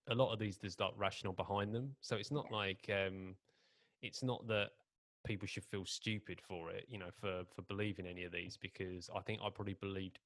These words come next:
Speaker 1: I'm looking at that list now, I probably believed every one of those at some point until someone was kind enough to kind of set me straight. So, yeah, let us know if you've got any, any questions or any myths you want us to have a little look into. Um,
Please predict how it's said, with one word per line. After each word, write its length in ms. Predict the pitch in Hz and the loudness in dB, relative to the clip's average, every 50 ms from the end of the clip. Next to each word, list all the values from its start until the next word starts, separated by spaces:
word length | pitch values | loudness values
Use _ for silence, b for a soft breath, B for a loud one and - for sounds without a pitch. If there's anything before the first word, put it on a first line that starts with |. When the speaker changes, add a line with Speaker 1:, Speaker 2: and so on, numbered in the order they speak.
| _ | _
Speaker 1:
I'm 140 | - 98 101 | -4 -2 0
looking 220 | 101 101 - - 104 | 0 0 0 -2 -2
at 60 | 104 | 0
that 160 | 104 95 98 | 0 0 0
list 260 | 98 98 92 - - | 0 -4 -4 -4 -6
now, 180 | 101 90 87 90 | -4 -4 -2 -2
I 60 | 90 | -2
probably 240 | - - - 95 92 - | -2 -2 -2 -4 -2 -2
believed 320 | - 98 98 95 92 - - _ _ | -2 -2 -2 -2 -4 -8 -14 _ _
every 380 | 113 104 95 95 98 101 98 95 | -2 0 0 -2 -4 -4 -2 -2
one 220 | 101 104 98 95 | 0 -2 0 0
of 100 | 90 85 | -2 -2
those 300 | - 87 85 87 85 - - - | -2 -2 -2 -2 -4 -6 -6 -6
at 160 | 95 - - | -6 -6 -6
some 240 | - - 92 90 85 | -4 -4 -2 -4 -2
point 320 | - 98 98 110 127 - B B B B B | -2 0 0 0 0 -2 B B B B B
until 240 | - 98 - 107 98 | -6 -2 0 0 0
someone 320 | - - 104 98 98 98 | 2 4 4 4 4 2
was 120 | 95 95 - | 0 -2 -4
kind 340 | - - 110 101 95 95 98 | 0 2 2 2 4 2 0
enough 280 | 95 92 90 - - - | 0 0 -2 -2 -6 -4
to 300 | - 101 95 92 92 92 B B B B B B B B B | -2 2 2 2 2 0 B B B B B B B B B
kind 160 | - 101 92 | -4 -4 -2
of 120 | 90 87 - | -2 -2 -2
set 280 | - - 110 - - | 2 2 2 0 0
me 60 | - 90 | -6 -6
straight. 400 | - - - 110 98 90 85 - - _ - 135 | -6 0 4 4 4 4 4 0 -10 _ -14 -12
So, 420 | - - - 98 95 95 92 90 92 - b b b b b b b _ | -2 2 4 4 4 4 2 0 -2 -6 b b b b b b b _
yeah, 240 | - 127 123 107 98 | 6 8 10 10 10
let 180 | 104 120 120 117 | 8 6 6 4
us 140 | - - - | 2 4 6
know 100 | 117 107 | 6 6
if 180 | 101 - - | 6 6 2
you've 100 | 110 104 | -2 0
got 160 | - 110 - | 0 0 0
any, 380 | 107 101 101 98 98 101 - - | 2 0 0 -2 -2 -4 -6 -4
any 220 | - 117 107 104 95 | -2 0 0 0 0
questions 480 | - - 104 98 - - 107 98 92 | 4 4 4 4 2 -2 -4 0 0
or 80 | 101 98 | 2 2
any 120 | 98 95 | 2 0
myths 380 | 95 98 101 98 95 - - - | 0 0 0 -2 -2 -2 -6 -6
you 80 | 107 104 | -6 -4
want 160 | 98 95 95 | -4 -4 -4
us 80 | - | -4
to 140 | - - 95 | -2 -4 -2
have 180 | - 101 98 95 | -2 0 -2 0
a 40 | 95 | -2
little 200 | 95 98 101 98 | -2 -2 -4 -4
look 200 | 95 92 - - | -6 -6 -4 -4
into. 420 | 101 95 95 92 - 104 98 95 101 - B B B B B B _ 101 | -4 -4 -4 -4 -2 -2 0 0 -2 -4 B B B B B B _ -6
Um, 360 | 95 92 92 92 95 98 | -2 -2 -2 -2 -4 -6